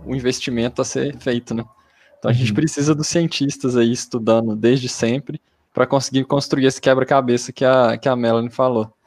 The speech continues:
Speaker 2: Legal.
Speaker 1: Bem legal, muito, muito legal.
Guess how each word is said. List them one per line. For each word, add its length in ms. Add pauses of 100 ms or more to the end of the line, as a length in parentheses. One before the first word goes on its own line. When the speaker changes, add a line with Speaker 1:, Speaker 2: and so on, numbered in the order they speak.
(480)
Speaker 2:
Legal. 340
Speaker 1:
Bem 200
legal, 460
muito, 380
muito 180
legal. 300